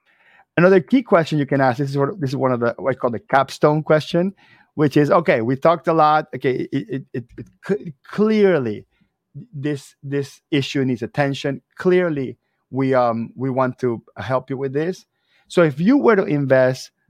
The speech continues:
twenty thousand to fifty thousand dollars per year," and I, again, I'm just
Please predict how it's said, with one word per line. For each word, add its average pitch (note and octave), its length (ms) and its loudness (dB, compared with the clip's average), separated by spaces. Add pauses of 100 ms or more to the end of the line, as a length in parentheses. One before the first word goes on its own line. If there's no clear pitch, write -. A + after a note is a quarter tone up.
(520)
twenty G3+ 320 2
thousand D3 520 2
to A#2+ 80 -4
fifty E3 380 -2
thousand C3+ 420 0
dollars A#2+ 300 -4
per - 200 -4
year," G2+ 460 -6
and B2+ 120 -2
I, C#3+ 320 -2
again, C3+ 240 0
I'm A#2 160 -2
just - 240 -8